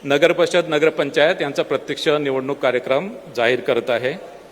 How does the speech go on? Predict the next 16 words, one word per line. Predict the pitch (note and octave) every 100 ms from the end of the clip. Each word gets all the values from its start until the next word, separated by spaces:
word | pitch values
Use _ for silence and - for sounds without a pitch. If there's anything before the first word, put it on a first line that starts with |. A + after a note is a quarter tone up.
| - - - - - - - -
नामनिर्देशन | C#3 C#3 F3+ F3+ F3+ F#3+ G3 G3
पत्र | G3 F3 F3 F#3 B3+
दाखल | F#3 C#3+ D3 F3
करण्यास | E3+ D#3 D#3 D#3+ E3
सुरुवात | D#3+ D3 E3+ - - C3
दहा | C3+ D#3+
नोव्हेंबर | E3+ E3+ E3 F3 G3
दोन | - B2+ C3
हजार | C3+ C3+ B2+
पंचवीस. | B2+ A2 C3 G3 - - - - - - - - - - - - - _ _ - -
नामनिर्देशन | C3 D3 G3 A3 - F#3 D#3 D#3+ E3 F#3
पत्राची | E3+ - D#3 D#3 - F3+
दाखल | E3 D3+ D3 D#3
करण्याची | F3 D#3+ D#3+ F3+ G3
अंतिम | D3 C#3+ F3 F3
मुदत | E3 D#3